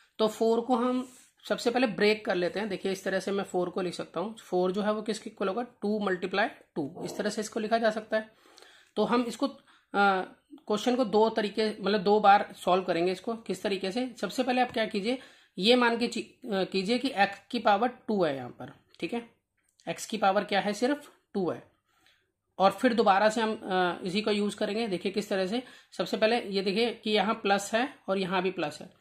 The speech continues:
और जब दोनों तरफ प्लस होता है तो क्या होता है, माइनस। हम माइनस का साइन यूज़ करते हैं।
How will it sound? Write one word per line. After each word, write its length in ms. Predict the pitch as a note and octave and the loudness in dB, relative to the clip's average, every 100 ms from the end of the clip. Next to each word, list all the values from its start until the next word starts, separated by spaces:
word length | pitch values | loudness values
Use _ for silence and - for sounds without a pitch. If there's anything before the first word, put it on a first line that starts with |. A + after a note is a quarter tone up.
| _ - | _ -6
और 80 | |
जब 180 | F3 F#3 | -4 -2
दोनों 200 | G3 G3 | -2 0
तरफ 180 | G#3+ G#3+ | 0 0
प्लस 220 | G#3+ G3+ | 0 0
होता 180 | G3+ G#3+ | -2 -2
है 60 | G#3 | -2
तो 100 | G#3+ | -2
क्या 160 | G#3+ | 0
होता 220 | G#3 G3 C4 | 0 0 -2
है, 140 | D#4 - _ _ _ _ _ | -4 -8 _ _ _ _ _
माइनस। 500 | - F3 D#3+ C#3+ - - | 0 2 2 -2 -10 -6
हम 100 | E3+ | -2
माइनस 280 | E3 G3 | 0 -2
का 80 | A3+ | -2
साइन 200 | G#3+ G#3+ | -4 -2
यूज़ 200 | A3 G#3+ | -2 -4
करते 240 | - F#3+ | -6 -8
हैं। 80 | B3 | -8